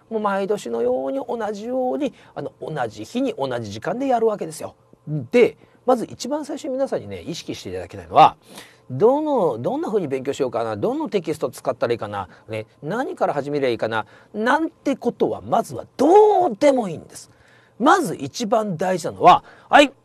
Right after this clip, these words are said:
二千二十二年の十月の十六日のこの試験に合格すると決めてください。もうこの試験で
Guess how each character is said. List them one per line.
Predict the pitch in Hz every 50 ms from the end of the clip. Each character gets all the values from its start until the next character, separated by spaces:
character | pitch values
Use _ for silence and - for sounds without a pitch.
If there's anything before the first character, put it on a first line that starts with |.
| _ _
二 | - 160 202 226
千 | - 302 330 311 262 190 160 147
二 | 175 226 214
十 | 175 180 160 123 107 98
二 | 117 170 202
年 | 202 165 123 107 92 90
の | 98 104
十 | 104 117 170 233 254 254 233
月 | 208 214 - - 202
の | 185 156 139
十 | 131 170 190 185
六 | 185 170 185 175
日 | 160 156 - 151
の | 131 - - - _ -
こ | - 180 277
の | 302 330 262
試 | - - -
験 | - 269 208 151 120 143
に | 202 196 127 - - - - - _ _ _ _ _ - - - - - - - - - - 120
合 | 113 - 214 269 262
格 | - 262 202 - -
す | - 247
る | 214 196
と | - -
決 | - - - 202
め | 240 262
て | - 262
く | - 240
だ | 226 185
さ | - -
い。 | - - - _ _ _ _ _ _ _ _ _ _ _ _ _ _ _ _ _ _ _ _ _ _ _ -
も | 175 185
う |
こ | - - 294
の | 349 392 320
試 | - - -
験 | - 320 302 233 175 127
で | 160 - -